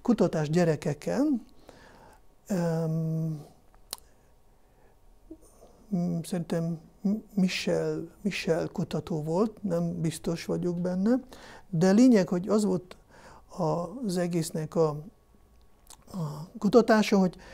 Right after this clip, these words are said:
gyerekeket, öt-hat éves gyerekeket összeszedték, és mindenkinek adtak egy cukorkát. És mondták, "Hogyha akarod, megehetsz.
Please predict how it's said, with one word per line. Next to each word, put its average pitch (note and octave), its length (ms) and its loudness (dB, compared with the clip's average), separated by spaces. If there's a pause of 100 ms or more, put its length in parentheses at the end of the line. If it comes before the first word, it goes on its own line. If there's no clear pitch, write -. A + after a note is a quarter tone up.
(260)
gyerekeket, F#3 920 4 (1300)
öt-hat G3+ 640 4
éves F3 360 4
gyerekeket E3 580 0
összeszedték, G3 1080 -2 (460)
és F3 160 -10
mindenkinek F3+ 600 2
adtak G3+ 300 -2
egy E3 120 -4
cukorkát. - 720 -6 (1080)
És - 160 -4
mondták, E3+ 640 2 (1300)
"Hogyha G3 840 4 (1040)
akarod, A#3 520 8
megehetsz. D#3 640 2